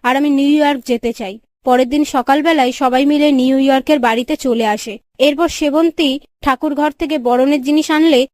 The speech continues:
সবাই মিলে আদ্রিতকে বলে, "তুই ছিলি না, আমাদের যে কি হাল হয়েছিল।"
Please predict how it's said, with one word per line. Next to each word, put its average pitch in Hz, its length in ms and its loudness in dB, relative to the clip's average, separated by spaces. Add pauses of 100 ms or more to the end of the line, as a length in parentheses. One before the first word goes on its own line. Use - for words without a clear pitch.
(120)
সবাই 285 440 0
মিলে 320 180 0
আদ্রিতকে 285 500 -2
বলে, 311 220 0
"তুই 302 200 0
ছিলি 285 340 0
না, 302 260 2 (280)
আমাদের 277 340 0
যে 339 100 2
কি 330 240 2
হাল 302 280 2
হয়েছিল।" 294 500 0